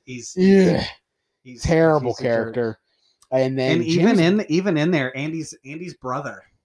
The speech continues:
Speaker 2: Jim's brothers.
Speaker 1: No, no, I'm,
Speaker 2: Oh,
Speaker 1: I'm
Speaker 2: I
Speaker 1: saying
Speaker 2: love Andy's brother.
Speaker 1: Oh, no.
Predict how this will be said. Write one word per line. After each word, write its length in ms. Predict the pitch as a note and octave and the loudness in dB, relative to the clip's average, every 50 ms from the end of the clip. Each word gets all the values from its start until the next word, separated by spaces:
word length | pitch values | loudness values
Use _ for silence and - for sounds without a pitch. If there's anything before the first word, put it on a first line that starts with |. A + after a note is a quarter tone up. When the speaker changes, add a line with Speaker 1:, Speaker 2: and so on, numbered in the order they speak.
| _ _ _ B2 B2 A2 | _ _ _ -20 -10 -4
Speaker 2:
Jim's 280 | A#2+ D3+ D3 C#3+ G#2+ | -2 -2 -2 -2 -4
brothers. 460 | - A2 G2+ E2 D#2 D2 - - - _ _ _ _ _ _ _ _ _ _ _ _ _ _ | -6 -6 -6 -6 -8 -12 -20 -20 -20 _ _ _ _ _ _ _ _ _ _ _ _ _ _
Speaker 1:
No, 300 | - F#3 G3 D#3 B2 G#2+ | -4 -2 0 0 -2 -2
no, 320 | A#2 D3+ E3 C#3 A2+ G2+ G2+ | -4 -2 -2 -2 -2 -4 -4
I'm, 120 | A#2 C3+ - | -2 2 4
Speaker 2:
Oh, 160 | C4 G#3+ - | 4 4 4
Speaker 1:
I'm 180 | - C#3+ B3+ F#3+ | 4 4 4 4
Speaker 2:
I 20 | |
Speaker 1:
saying 120 | D3 D#3+ F#3+ | 6 6 6
Speaker 2:
love 160 | B3+ B3 F#3+ | 6 6 4
Andy's 320 | E3 D#3 D3+ C3 B2+ A#2 - | 2 -2 -4 -6 -8 -8 -6
brother. 280 | A#2+ A#2 G#2 F#2+ A2+ C#3+ | -6 -6 -6 -4 -4 -4
Speaker 1:
Oh, 220 | C3+ C3 B2 A#2+ | -2 -2 -4 -6
no. 400 | B2 C3 C3 B2 A#2 A2 G#2+ G#2 | -8 -10 -10 -8 -8 -10 -12 -14